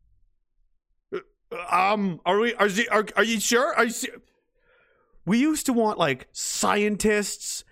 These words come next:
and, like, world-renowned badass motherfuckers. This is the C I A. This is, this is a place where people, the minimum I Q is, like, a hundred and forty. You know what I mean? Nobody, no, there's no slouches working here. And they're mean fuckers, too. Like, they're cold, calculating, diabolical bastards.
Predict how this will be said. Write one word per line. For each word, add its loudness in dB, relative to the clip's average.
and, 2
like, 0
world-renowned 0
badass 0
motherfuckers. 0
This -4
is -6
the -10
C -2
I 0
A. -2
This 0
is, -6
this 0
is -6
a 2
place -2
where 2
people, 0
the 2
minimum 0
I 2
Q 0
is, 0
like, 0
a 0
hundred 0
and -2
forty. -2
You 0
know 4
what 2
I 0
mean? 0
Nobody, 2
no, 0
there's 0
no 0
slouches -2
working 0
here. 2
And 2
they're 2
mean 0
fuckers, -2
too. 2
Like, 0
they're 2
cold, 0
calculating, 0
diabolical 0
bastards. -2